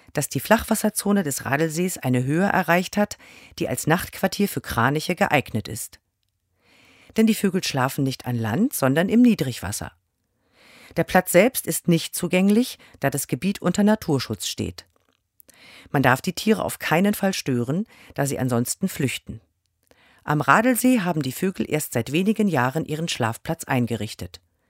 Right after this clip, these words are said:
Also noch ein wahrer Geheimtipp. Im Oktober ist die beste Zeit, um sie in der Abenddämmerung zu beobachten.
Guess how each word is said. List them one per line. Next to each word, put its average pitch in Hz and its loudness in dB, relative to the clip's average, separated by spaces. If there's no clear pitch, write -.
Also 117 -2
noch 135 0
ein 190 0
wahrer 113 0
Geheimtipp. 185 -2
Im 220 8
Oktober 220 4
ist - -2
die 147 -2
beste 214 2
Zeit, 170 2
um 151 0
sie 147 0
in 139 2
der 120 2
Abenddämmerung 160 2
zu - -2
beobachten. 113 -4